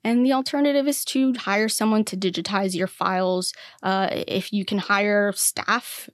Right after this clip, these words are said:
uh, temp staff to do this for you, or you can contact a records management company, and they often,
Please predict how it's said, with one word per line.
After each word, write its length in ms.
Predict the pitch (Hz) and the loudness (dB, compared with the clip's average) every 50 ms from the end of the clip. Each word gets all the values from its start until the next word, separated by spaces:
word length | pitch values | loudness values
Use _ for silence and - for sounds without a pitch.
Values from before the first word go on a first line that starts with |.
| _ - | _ -8
uh, 120 | - 185 180 | -8 -8 -6
temp 260 | - - 202 202 208 | -4 -2 -2 -2 -2
staff 320 | - - 196 190 208 - - | -2 -4 -4 -4 -4 -6 -8
to 100 | - - | -8 -6
do 160 | 185 190 190 | -4 -4 -2
this 180 | 180 185 - - | -2 -4 -6 -8
for 280 | - - 285 269 262 | -4 -2 0 2 2
you, 420 | 254 247 240 247 247 247 240 240 240 - - - - - _ _ | 2 0 0 0 0 2 0 0 -2 -4 -12 -20 -20 -20 _ _
or 260 | - 302 294 294 294 | 4 6 6 6 6
you 200 | 294 247 226 233 | 4 4 2 0
can 240 | 214 - - 208 208 | -2 -2 -2 -2 -2
contact 580 | - - - 202 190 - - - 185 - - - | -2 -2 -2 -2 -2 -2 -4 -6 -6 -4 -6 -4
a 120 | 185 180 | -4 -2
records 440 | 175 180 185 - - 185 180 175 - | -2 -4 -6 -6 -6 -6 -6 -4 -4
management 540 | 185 185 185 185 185 170 - 185 175 - - | -2 -2 -2 -2 -4 -4 -4 -6 -6 -6 -8
company, 560 | - - 190 185 - 180 175 180 180 180 175 | -6 -6 -6 -4 -4 -4 -4 -4 -4 -6 -4
and 220 | - 185 185 185 185 | -4 -4 -2 -2 0
they 160 | 190 190 - | -2 -2 0
often, 580 | - 185 190 - - - 185 180 180 180 180 | -2 -2 -4 -4 -6 -6 -4 -2 -2 -2 -4